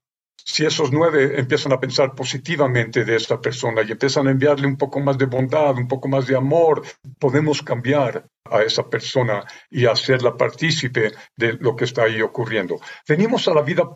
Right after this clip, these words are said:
por diferentes razones, cada uno de nosotros, como una pieza única de un gran rompecabezas universal. Imagínate,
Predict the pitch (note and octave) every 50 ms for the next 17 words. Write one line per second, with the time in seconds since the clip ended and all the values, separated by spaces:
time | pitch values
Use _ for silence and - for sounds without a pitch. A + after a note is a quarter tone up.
0 | - _ - C#3 B2 B2+ B2+ B2 C3+ D3 D#3+ D#3+ F3+ D#3+ - C3+ A2+ - - C3+
1 | C3 B2+ A2 G2+ - - - - A#2+ A2 A2 A2+ A#2 A#2 G#2+ G#2+ - - A2 -
2 | - - D#2+ - - - _ _ _ _ _ _ _ _ - C#3+ C3+ C#3+ C#3 C3
3 | C3+ D#3+ D#3 D#3+ - - D3 - - - D#3+ E3+ F3 E3 E3+ F#3+ G3+ B3 C4+ -
4 | - _ _ B2 B2+ C#3 C#3+ C3 B2+ C#3 C#3+ D3 D3 C3+ C#3+ C3+ B2+ B2+ C#3+ -
5 | - B2 A2+ G#2+ B2 C3 B2+ B2+ - C3+ B2 - B2 A2+ A2 A2+ G2+ G#2+ G#2 -
6 | - G2+ F2 - - - _ _ _ _ _ _ _ _ _ _ _ _ _ _
7 | _ _ _ _ _ - F3+ A3 G3+ - D4 A#3 C#3 D3+